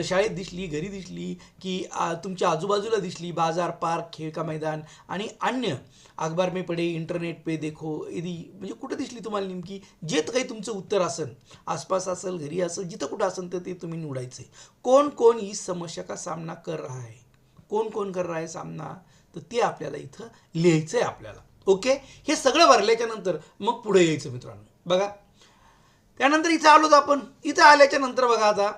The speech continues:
इथं काय आहे, अं, समाधान और युजर, अं, याच्याविषयी इथं, अ, अ, ॲनालिसिस दिलेलं आहे. "अपनी टीम से मिले, समस्या को सुलझाने के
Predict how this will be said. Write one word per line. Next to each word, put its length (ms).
इथं 200
काय 260
आहे, 100
अं, 720
समाधान 560
और 240
युजर, 420
अं, 800
याच्याविषयी 480
इथं, 240
अ, 340
अ, 280
ॲनालिसिस 540
दिलेलं 340
आहे. 140
"अपनी 280
टीम 340
से 200
मिले, 460
समस्या 500
को 180
सुलझाने 520
के 140